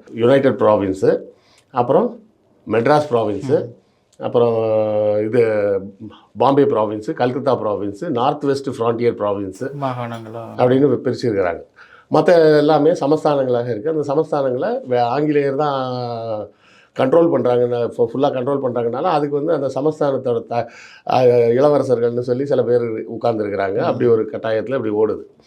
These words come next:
Speaker 1: அப்ப சுதந்திரம் கொடுக்கும்போது என்ன பண்றாங்கன்னா, இந்த நார்த் வெஸ்ட் ஃப்ரான்டியர் அப்படின்னு சொல்லக்கூடியதை, அதாவது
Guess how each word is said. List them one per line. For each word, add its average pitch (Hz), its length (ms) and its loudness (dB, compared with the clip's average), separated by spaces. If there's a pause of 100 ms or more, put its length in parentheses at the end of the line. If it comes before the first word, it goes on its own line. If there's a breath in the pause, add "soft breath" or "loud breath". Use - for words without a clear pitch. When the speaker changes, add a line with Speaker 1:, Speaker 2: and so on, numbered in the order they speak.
(440 loud breath)
Speaker 1:
அப்ப - 140 0
சுதந்திரம் 180 380 4
கொடுக்கும்போது 143 380 2
என்ன 139 140 2
பண்றாங்கன்னா, 113 500 -2
இந்த 143 180 0
நார்த் 165 360 -2
வெஸ்ட் 147 280 0
ஃப்ரான்டியர் 117 500 -2
அப்படின்னு 107 280 -6
சொல்லக்கூடியதை, 98 500 -4 (480 soft breath)
அதாவது 120 340 0